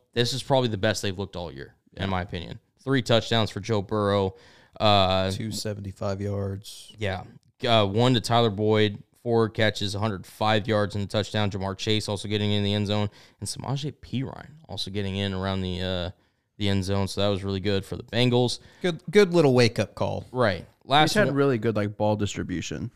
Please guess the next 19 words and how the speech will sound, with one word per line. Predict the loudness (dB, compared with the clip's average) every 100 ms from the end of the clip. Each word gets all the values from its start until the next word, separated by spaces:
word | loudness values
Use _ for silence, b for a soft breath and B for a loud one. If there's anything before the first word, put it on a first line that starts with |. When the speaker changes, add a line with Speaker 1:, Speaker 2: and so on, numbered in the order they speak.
| -2
Speaker 2:
Yep. | -2
Speaker 1:
You're | -2 -8 -6
right. | -6 -6 -8
Speaker 3:
I |
mean, | -2 0
you | 0
had | 0
a |
hundred | 2 0 0 -2
and | 0
five | 0 0 0
for |
Boyd, | -6 -4 0 0 0 -4 -8 -8
ninety-three | -4 -2 -2 -4
for | -4 -4
Higgins, | -6 -4 -2 -2 -6 -10 -20 _ _ _ _ _
twenty-nine | -4 -2 0 -2 -4
for | -8
Chase. | -6 -4 -2 -4 -8 -14